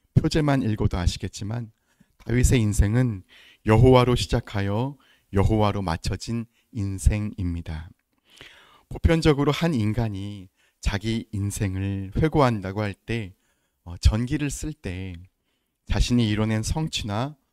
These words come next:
어떤 업적을, 어떤 남다른 점을 쓰기, 함-, 쓰기도 합니다. 어, 예를 들면 다윗에게는 골리앗을 돌로 쓰러뜨렸던 사건이라든지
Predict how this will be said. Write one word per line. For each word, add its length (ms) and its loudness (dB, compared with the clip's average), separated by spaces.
어떤 400 -4
업적을, 840 -6
어떤 280 -2
남다른 480 0
점을 560 -8
쓰기, 640 -10
함-, 260 -10
쓰기도 380 -8
합니다. 500 -6
어, 180 -10
예를 240 0
들면 300 2
다윗에게는 640 -2
골리앗을 880 0
돌로 480 4
쓰러뜨렸던 880 -6
사건이라든지 1300 -8